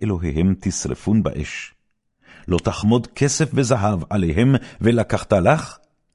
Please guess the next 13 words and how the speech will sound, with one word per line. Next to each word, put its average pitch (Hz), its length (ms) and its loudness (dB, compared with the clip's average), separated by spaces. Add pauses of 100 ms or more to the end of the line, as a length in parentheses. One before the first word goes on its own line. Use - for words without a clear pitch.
(280)
פן 80 180 0 (140)
תבקש - 800 -4
בו, 82 260 -2 (840)
כי 76 120 -6
תועבת 73 760 -6 (140)
אדוני 90 640 0
אלוהיך 80 420 -2
הוא. 57 220 -8 (920)
ולא 127 160 2
תביא 104 280 0
תועבה 76 520 -2 (180)
אל 85 120 -2
ביתך 80 460 -2